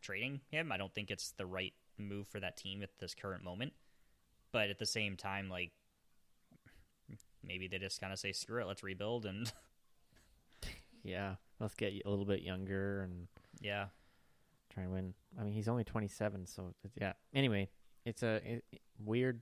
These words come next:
Speaker 2: kinda news because they're in a playoff spot, but stranger things have happened, I guess. Um, and then I think there's one more team that you wanted to talk about that also has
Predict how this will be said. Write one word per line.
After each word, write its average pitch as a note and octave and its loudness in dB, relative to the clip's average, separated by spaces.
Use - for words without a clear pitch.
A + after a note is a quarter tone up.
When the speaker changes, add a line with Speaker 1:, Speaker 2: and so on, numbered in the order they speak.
Speaker 2:
kinda A2 4
news G2 4
because F#2+ -2
they're G2 2
in F#2+ 0
a F2+ -2
playoff F#2 4
spot, - -2
but - -4
stranger A#2+ 2
things G2+ 2
have F#2 -4
happened, F#2+ -2
I F#2 -4
guess. F#2 -6
Um, G2+ 2
and A#2 4
then A#2 8
I A2+ 6
think B2 2
there's A#2+ 4
one A2+ 6
more A2+ 6
team A2+ 2
that G2+ 2
you G2 2
wanted G2 2
to - -20
talk G#2 0
about F2+ 0
that F#2+ 0
also F#2+ -2
has F#2 -6